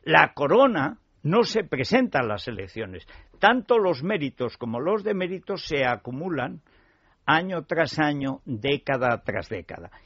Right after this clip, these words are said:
Y esto es lo que el pobre Javier Ayuso, el excelentísimo, seguro que será ya conde de algo,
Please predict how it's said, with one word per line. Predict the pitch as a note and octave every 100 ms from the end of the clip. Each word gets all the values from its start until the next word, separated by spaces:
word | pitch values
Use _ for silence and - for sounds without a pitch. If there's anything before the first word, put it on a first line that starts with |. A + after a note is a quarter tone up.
| -
Y | -
esto | A#3+ - A#3 A3+ _
es | E3+ F#3+ E3+ -
lo | C#3 C3
que | - D3+ C#3+ -
el | A2+ G#2+
pobre | - D#3 D3+ C#3+
Javier | C3 A#2 C#3 A#2+
Ayuso, | A2 B2+ C3 A2+ G2 _ _ _ - _
el | - - -
excelentísimo, | - - - E2 E2+ D#2 E3 E3 G2+ F2 E2
seguro | E2 D#2+ A2+ A2
que | F2+
será | - F2+ F#2+
ya | A2 F2
conde | - B2+ A#2 G2 F2+
de | G2
algo, | E3 F#3 B2+ A#2+